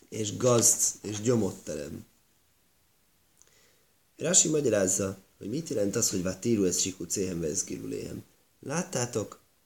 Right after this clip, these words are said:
a bálványaitokat. Úgy lehet fordítani, láttátok az undorítóságaitokat. Itt ezen a ponton a Tóra valami miatt nem használja ezt a kifejezést, hogy bálvány,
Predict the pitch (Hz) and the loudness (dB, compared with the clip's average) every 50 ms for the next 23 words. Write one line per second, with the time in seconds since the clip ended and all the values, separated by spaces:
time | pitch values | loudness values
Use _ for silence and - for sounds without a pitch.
0 | _ _ _ _ - 95 98 95 92 90 87 - - _ _ _ _ _ _ _ | _ _ _ _ -18 -14 -12 -10 -10 -10 -12 -12 -16 _ _ _ _ _ _ _
1 | _ _ _ - 95 98 104 104 104 98 95 78 71 80 78 73 - - - - | _ _ _ -14 -10 -6 -4 -4 -4 -4 -6 -6 -6 -6 -8 -8 -8 -8 -12 -14
2 | - - - - - - _ _ _ _ _ _ _ - 120 117 113 110 113 120 | -16 -16 -18 -18 -20 -20 _ _ _ _ _ _ _ -6 -2 0 0 2 2 2
3 | 113 110 107 101 110 120 120 - 95 107 - 104 104 - 127 151 147 123 113 101 | 2 2 4 4 2 2 2 0 -2 0 -2 -2 -4 -4 -2 0 2 2 4 2
4 | 98 95 - 90 85 - - 80 80 80 87 87 87 92 92 92 90 95 92 - | 2 0 -2 0 4 4 4 4 4 0 -4 -4 -6 -8 -8 -8 -8 -8 -10 -12
5 | - - _ _ _ _ - 135 139 - - 143 139 113 98 - - 135 135 131 | -16 -20 _ _ _ _ -10 -8 -6 -2 0 2 2 2 0 0 0 0 0 0
6 | 117 101 92 95 - - 147 143 131 101 98 104 143 165 165 151 131 107 104 101 | 0 0 -2 -2 -2 -2 0 2 2 2 2 0 0 0 0 2 2 2 2 2
7 | 104 104 107 - - - - _ _ _ _ _ - - - - - 165 156 - | 0 0 -2 -6 -8 -14 -20 _ _ _ _ _ -12 -12 -10 -8 -4 -2 -2 0
8 | 143 127 123 123 120 - - 104 110 123 113 117 107 95 101 98 92 - 87 90 | 2 2 2 2 2 0 -2 -2 -2 -2 0 0 0 0 0 0 -2 -2 -2 -4
9 | 92 92 - - 98 73 73 73 65 55 50 - - - | -4 -2 -2 -2 -2 -2 -4 -4 -6 -8 -8 -10 -10 -12